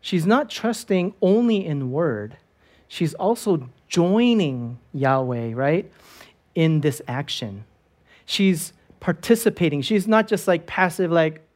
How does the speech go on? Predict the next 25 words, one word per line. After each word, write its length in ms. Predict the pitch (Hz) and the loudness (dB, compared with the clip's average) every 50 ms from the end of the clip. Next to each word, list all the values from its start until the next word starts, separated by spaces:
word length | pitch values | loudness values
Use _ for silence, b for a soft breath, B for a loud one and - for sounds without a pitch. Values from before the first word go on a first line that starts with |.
| _ - | _ -6
"Okay," 500 | 247 240 233 214 208 208 208 208 208 208 _ _ _ _ _ _ _ _ _ | -4 -2 0 2 2 2 2 0 -2 -8 _ _ _ _ _ _ _ _ _
right? 240 | - 156 165 202 - b b b b b b | -4 -2 -2 -2 -4 b b b b b b
But 140 | - 208 202 | -6 -4 -4
she's 300 | - - 247 226 175 147 | -2 -2 -2 -2 -2 -4
joining. 600 | 147 135 131 - 190 202 240 294 285 202 151 127 | -8 -6 0 2 2 4 4 4 2 2 0 0
She's 200 | - - 190 - | -4 -6 -2 2
saying, 200 | 208 - 185 165 B B B B B 160 160 - - | 2 2 2 2 B B B B B -8 -6 -2 0
"I 180 | 180 190 226 262 | 2 4 4 4
am 240 | 285 262 226 233 220 | 2 2 2 2 2
the 80 | - | 2
servant." 680 | - - - - 226 262 285 220 147 117 110 - - - - _ _ _ - | 0 -2 -4 -4 -2 -2 0 0 -2 -2 -4 -10 -16 -20 -20 _ _ _ 0
What 160 | 208 226 226 | 0 2 2
does 140 | 262 240 208 | 2 0 0
that 160 | 240 240 240 | 0 0 0
imply? 600 | 214 196 190 - - 214 269 294 170 113 113 113 - _ _ _ _ _ _ _ _ _ _ _ _ - - | -2 -2 -2 -2 -2 0 0 0 0 -2 -6 -10 -14 _ _ _ _ _ _ _ _ _ _ _ _ -8 -4
That 160 | 143 147 151 | -2 0 2
I 160 | 165 196 233 | 2 2 2
will 140 | 262 233 170 | 2 0 0
do 340 | 147 190 226 262 254 214 170 | 0 0 0 2 2 2 2
as 160 | 147 135 139 | 2 0 -2
you 440 | 180 185 196 196 196 196 196 220 - _ _ _ _ _ - | -2 -2 0 0 -2 -4 -6 -8 -14 _ _ _ _ _ -8
ask 260 | 135 139 165 - - | -6 -6 -4 -2 2
me 140 | 196 220 220 | 2 4 4
to 80 | 202 | 4
do. 420 | 156 147 202 294 330 196 123 120 | 4 4 2 2 2 0 -2 -4